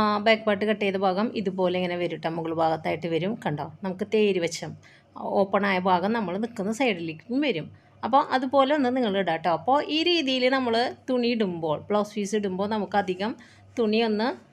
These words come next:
ആ, നമുക്ക് വേസ്റ്റായിട്ട് പോവില്ല. അത് കഴിഞ്ഞിട്ട് ബാക്ക് പാർട്ട് ഇതാ ഇതുപോലെ ഇങ്ങനെ വെച്ചു ട്ടോ, കറക്റ്റായിട്ട് ഇതുപോലെ വെച്ചു. കണ്ടോ, തേര് വശത്തിൽ നിന്ന് അകത്തി വെക്കുക ട്ടോ. തേര് വശം നമുക്ക് വേണ്ട, അത് നമുക്ക് കട്ട് ചെയ്ത് കളയാം. അത് കഴിഞ്ഞ് തേര് വശം കഴിഞ്ഞ്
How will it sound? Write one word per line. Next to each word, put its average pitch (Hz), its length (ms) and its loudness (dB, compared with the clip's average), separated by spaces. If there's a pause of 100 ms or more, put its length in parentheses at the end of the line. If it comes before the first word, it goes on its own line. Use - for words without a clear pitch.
(180)
ആ, 220 160 -2
നമുക്ക് 220 420 -2 (260)
വേസ്റ്റായിട്ട് 269 520 0
പോവില്ല. 190 540 -2
അത് 277 140 -4
കഴിഞ്ഞിട്ട് 247 320 2
ബാക്ക് 254 240 0
പാർട്ട് 180 260 0
ഇതാ 233 220 2 (340)
ഇതുപോലെ 185 380 0
ഇങ്ങനെ 208 200 0
വെച്ചു 294 280 -4
ട്ടോ, 156 200 -6 (240)
കറക്റ്റായിട്ട് 202 520 0
ഇതുപോലെ 180 320 -4
വെച്ചു. 165 360 -2 (580)
കണ്ടോ, 165 260 -2 (340)
തേര് 277 320 8
വശത്തിൽ 277 420 2
നിന്ന് 262 320 2 (140)
അകത്തി 214 440 -2
വെക്കുക 233 340 2
ട്ടോ. 165 200 -2 (280)
തേര് 208 240 0
വശം 208 260 -2
നമുക്ക് 202 380 -4 (140)
വേണ്ട, 180 400 0 (420)
അത് 294 160 -4
നമുക്ക് 294 220 2
കട്ട് 294 220 2
ചെയ്ത് 226 180 8
കളയാം. 175 360 2 (280)
അത് 269 140 0
കഴിഞ്ഞ് 285 260 6
തേര് 269 320 8
വശം 269 260 4
കഴിഞ്ഞ് 226 480 4